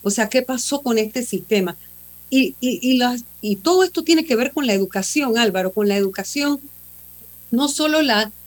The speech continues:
información por parte del Tribunal Electoral, sino educación cívica, la formación que se da desde la escuela, desde el hogar, para que el ciudadano sea libre y no se sienta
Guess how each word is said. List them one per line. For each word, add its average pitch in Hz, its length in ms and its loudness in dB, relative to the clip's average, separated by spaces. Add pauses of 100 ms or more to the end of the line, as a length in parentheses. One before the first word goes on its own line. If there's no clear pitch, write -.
(140)
información 226 840 2
por 208 160 -2
parte 220 260 -4
del 262 80 -2
Tribunal 202 320 2
Electoral, 233 460 -2
sino 214 220 0
educación 202 720 -2
cívica, 214 680 0 (320)
la 208 160 2
formación 220 720 0
que 285 100 -2
se 190 160 -6
da 214 160 -2
desde 226 280 -2
la 175 120 -2
escuela, 262 840 -2 (260)
desde 226 240 2
el 208 100 2
hogar, 202 480 0 (320)
para 214 200 -2
que 214 100 -2
el 202 80 -2
ciudadano 226 560 -2
sea 254 340 -4
libre 226 640 4 (260)
y 226 80 0
no 240 160 2
se 254 160 -6
sienta 262 640 -4